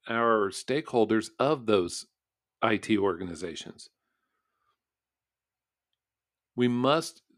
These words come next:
think about what we measure, how we measure it, and then think about the context of a stakeholder's perspective that we're doing so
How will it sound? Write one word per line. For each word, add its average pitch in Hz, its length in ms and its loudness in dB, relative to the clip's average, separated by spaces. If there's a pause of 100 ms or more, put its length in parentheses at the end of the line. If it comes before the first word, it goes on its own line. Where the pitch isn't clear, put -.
(420)
think 151 240 -6
about 117 480 2 (260)
what 104 360 4
we 156 100 4
measure, 104 600 4 (160)
how 131 260 0
we 165 140 0
measure 117 480 0
it, 90 200 -6 (360)
and 127 280 0
then 147 400 0 (260)
think 139 220 -2
about 113 580 -2
the 107 100 2
context 127 760 -4
of 101 360 0 (560)
a 120 120 -10
stakeholder's 127 640 2
perspective 113 920 -4 (460)
that 127 140 6
we're 127 140 4
doing 147 400 -2
so 101 560 -2